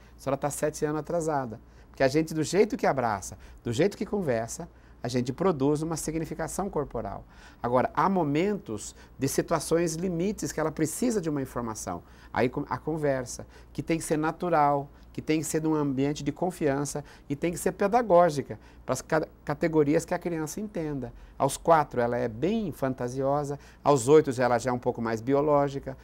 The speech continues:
aos doze ela já é moral e aos dezesseis, aos vinte. A gente não faz atalhos na adolescência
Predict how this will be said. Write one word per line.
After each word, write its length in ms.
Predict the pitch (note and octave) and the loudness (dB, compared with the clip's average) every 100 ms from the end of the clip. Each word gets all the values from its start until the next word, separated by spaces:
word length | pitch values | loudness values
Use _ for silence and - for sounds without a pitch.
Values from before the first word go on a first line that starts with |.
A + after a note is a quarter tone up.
| - - | -20 0
aos 180 | D#3 D3 | 2 2
doze 360 | B2+ D#3+ C3+ | 4 4 6
ela 180 | B2+ B2 | 4 4
já 140 | A#2 A#2+ | 4 4
é 40 | |
moral 540 | C3 D3+ C#3+ D3 D#3+ F3 | 4 4 6 6 2 0
e 60 | |
aos 140 | G#3+ F#3+ | 0 2
dezesseis, 680 | G3 A3 - D#3 E3+ E3+ | 0 0 2 2 2 2
aos 220 | D3+ C3+ B2 | 0 0 0
vinte. 480 | C#3+ D#3 C#3+ A#2+ - - - - | 0 0 -4 -10 -10 -20 -8 -2
A 80 | |
gente 240 | C#3 F#3 F#3+ | 0 2 2
não 220 | G#3 A3 | 2 0
faz 340 | - D#3+ D3+ | 0 0 0
atalhos 800 | C3+ - C3 B2+ A#2 G#2 G2 - - - - | 0 -4 -2 0 0 -2 -6 -10 -14 -20 -12
na 140 | A2+ B2 | 0 0
adolescência 760 | A#2 A2 G#2+ - A#2+ B2+ C#3+ | 2 0 -2 0 0 0 -8